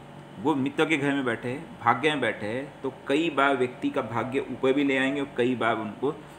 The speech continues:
नीचे भी ले आएंगे। साथ ही साथ उनकी जो दृष्टि कहाँ पड़ रही है, सप्तम दृष्टि। फिर से ऊपर का टेबल देखिए, दृष्टि में सूर्य के सामने नीचे लिखा हुआ है, केवल एक ही दृष्टि होती, सातवीं दृष्टि। तो सूर्य की सातवीं दृष्टि कहाँ पड़ रही? भाई बहन पराक्रम, हमने लाइन से दिखाया हुआ, देखिए सामने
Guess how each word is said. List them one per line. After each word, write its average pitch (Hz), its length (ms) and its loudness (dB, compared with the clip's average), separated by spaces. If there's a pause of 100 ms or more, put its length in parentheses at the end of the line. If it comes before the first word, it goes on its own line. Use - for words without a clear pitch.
(120)
नीचे 120 260 2
भी 147 80 4
ले 135 120 6
आएंगे। 143 180 0
साथ 139 360 4
ही 147 60 0
साथ 143 180 2
उनकी 127 500 -4
जो 156 100 2
दृष्टि 123 320 -2
कहाँ 135 340 0
पड़ 123 140 2
रही 117 200 2
है, 127 140 0 (440)
सप्तम 143 360 -2
दृष्टि। 104 240 -6
फिर 135 200 -2
से 139 120 -2
ऊपर 143 240 0
का 143 60 2
टेबल 135 340 0
देखिए, 131 280 0
दृष्टि 123 320 -2
में 143 180 0 (500)
सूर्य 143 180 4
के 143 100 0
सामने 139 260 -2
नीचे 135 240 0
लिखा 131 160 -2
हुआ 135 100 0
है, 135 80 -4
केवल 143 180 0
एक 143 180 0
ही 151 80 2
दृष्टि 131 260 -4
होती, 135 160 -2
सातवीं 113 340 0
दृष्टि। 95 300 -8 (420)
तो 120 80 -8
सूर्य 147 320 2
की 147 140 -4
सातवीं 131 300 -2
दृष्टि 131 180 -6
कहाँ 131 200 2
पड़ 131 160 0
रही? 139 100 2
भाई 120 340 0
बहन 117 220 -2
पराक्रम, 104 380 -2
हमने 117 200 -4
लाइन 120 240 0
से 131 120 -4
दिखाया 110 320 -4
हुआ, 95 220 -4
देखिए 87 260 -10
सामने 78 320 -8